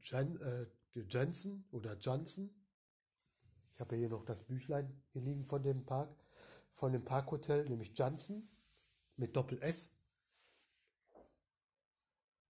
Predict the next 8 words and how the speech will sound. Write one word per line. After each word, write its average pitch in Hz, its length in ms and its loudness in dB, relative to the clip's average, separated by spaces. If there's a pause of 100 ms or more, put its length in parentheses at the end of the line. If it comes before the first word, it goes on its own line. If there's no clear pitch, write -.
(100)
Es 101 160 -4
liegt 120 200 -2
an 127 80 6
der 117 100 2
Danziger 123 520 2
Straße - 460 2
in 104 280 -8
Geldern. 151 420 4